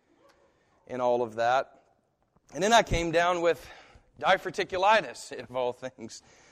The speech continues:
um, this week. And then,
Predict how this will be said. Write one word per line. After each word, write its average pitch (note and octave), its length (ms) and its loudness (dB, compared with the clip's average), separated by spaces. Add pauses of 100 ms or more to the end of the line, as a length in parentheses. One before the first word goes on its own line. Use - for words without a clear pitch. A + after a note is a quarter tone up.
(180)
um, A#2+ 520 0 (640)
this D#3+ 260 -4
week. F#3+ 440 0 (560)
And D#3+ 180 -6
then, B3+ 460 4